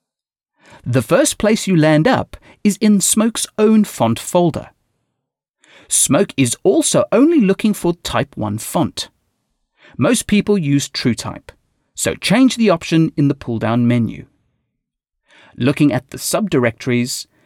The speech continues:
there is a folder titled System Fonts. This is a link to the main font directories of your system.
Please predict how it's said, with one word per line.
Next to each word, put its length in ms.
there 240
is 100
a 60
folder 520
titled 540
System 520
Fonts. 580
This 200
is 120
a 40
link 320
to 120
the 100
main 340
font 320
directories 600
of 100
your 140
system. 480